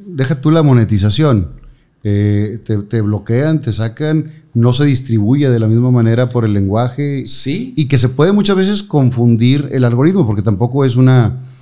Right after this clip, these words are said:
Speaker 1: eh, inteligencia real.
Speaker 2: Sí, así es, así
Speaker 1: Y,
Speaker 2: es.
Speaker 1: y ha pasado que a muchos los bloquean por cosas que entiende de una manera y el contexto es otro.
Speaker 2: Mira, cuando la Federación Internacional de Fútbol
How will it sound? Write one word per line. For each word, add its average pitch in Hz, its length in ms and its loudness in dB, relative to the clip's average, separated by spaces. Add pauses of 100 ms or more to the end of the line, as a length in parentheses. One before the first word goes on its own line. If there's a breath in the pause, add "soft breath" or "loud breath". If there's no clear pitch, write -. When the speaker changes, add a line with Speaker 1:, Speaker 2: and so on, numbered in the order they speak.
(360 loud breath)
Speaker 1:
eh, 113 480 -6
inteligencia 123 880 2
real. 120 440 2
Speaker 2:
Sí, 160 200 -6
así 131 240 -6
es, - 320 -12
así - 200 -20
Speaker 1:
Y, 135 120 2
Speaker 2:
es. 131 80 -2
Speaker 1:
y 127 100 2
ha 127 100 0
pasado 135 580 0
que 127 100 0
a - 20 2
muchos 117 320 0
los 135 160 0
bloquean 117 420 0
por 127 200 -2
cosas 127 480 -4
que 139 80 0
entiende 135 560 2
de 160 80 0
una 147 180 2
manera 147 340 0
y 160 60 -2
el 139 80 -4
contexto 123 380 -2
es 147 80 -2
otro. 185 320 -4 (460 loud breath)
Speaker 2:
Mira, 135 500 -6 (100)
cuando 139 920 -6
la 131 200 -8
Federación 135 480 -6
Internacional 139 500 -8
de 143 80 -8
Fútbol 127 600 -8